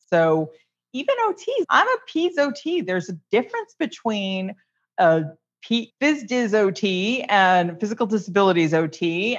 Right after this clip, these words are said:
and a PEDS O T and a mental health O T. I don't gel in that phys dis environment. It is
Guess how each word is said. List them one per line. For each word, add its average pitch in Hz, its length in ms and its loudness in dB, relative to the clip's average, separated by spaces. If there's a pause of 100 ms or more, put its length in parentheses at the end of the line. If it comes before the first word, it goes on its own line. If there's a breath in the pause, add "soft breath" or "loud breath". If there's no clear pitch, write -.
and 202 120 2
a 226 60 2
PEDS 285 380 -4
O 185 120 0
T 170 240 -4
and 165 100 0
a 175 40 0
mental 226 360 2
health 285 320 2
O 180 140 2
T. 156 500 -4 (840 soft breath)
I 233 300 6
don't 240 380 2
gel 220 440 6
in 190 160 2
that 190 280 2
phys 233 280 -2
dis 220 240 -2
environment. 220 640 2
It 226 160 -4
is 233 360 -4